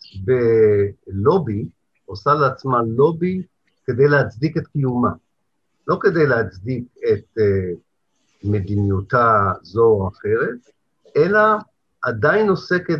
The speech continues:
במה ש-, אה, המשרד לעניינים האסטרטגיים, אה, בישראל מגדיר, אה, עוסקת במאבק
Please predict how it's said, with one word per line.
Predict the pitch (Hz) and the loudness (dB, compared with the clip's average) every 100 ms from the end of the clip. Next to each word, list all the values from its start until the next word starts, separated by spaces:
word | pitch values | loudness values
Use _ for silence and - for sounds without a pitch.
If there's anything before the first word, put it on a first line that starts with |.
| 117 | -4
במה | 117 117 107 | -2 -2 -2
ש-, | - | -2
אה, | 110 107 101 - 101 98 98 104 | 2 2 2 -4 -4 -4 -4 -8
המשרד | - 110 110 - 131 139 | -6 -6 -6 -2 0 0
לעניינים | 135 120 120 131 | -2 -2 -2 -2
האסטרטגיים, | 117 107 - 104 - 131 120 120 113 _ _ _ _ - | -2 -4 -6 -6 0 -2 -2 -6 -6 _ _ _ _ -8
אה, | 104 101 92 | -4 -4 -4
בישראל | 101 98 - 113 143 156 | -6 -6 -2 2 2 2
מגדיר, | 151 110 107 139 151 143 - _ _ _ - | 0 -2 -2 2 2 0 -6 _ _ _ -2
אה, | 113 110 107 - _ | 2 4 2 -2 _
עוסקת | 113 113 - 160 156 | -10 -6 -4 -2 -2
במאבק | 117 120 117 113 107 156 196 | 0 0 2 2 2 2 2